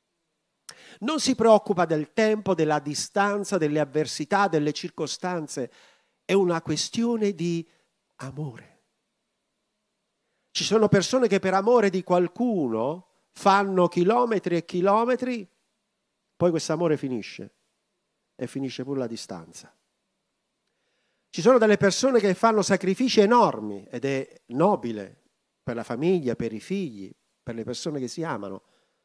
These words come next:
e poi non vengono contraccambiati. Ma qualsiasi sacrificio che facciamo per Gesù,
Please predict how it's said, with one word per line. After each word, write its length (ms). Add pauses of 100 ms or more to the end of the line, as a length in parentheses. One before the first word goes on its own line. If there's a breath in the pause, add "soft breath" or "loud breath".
(320)
e 100
poi 140
non 120
vengono 240
contraccambiati. 920 (1500)
Ma 220
qualsiasi 500
sacrificio 580
che 80
facciamo 480
per 200
Gesù, 420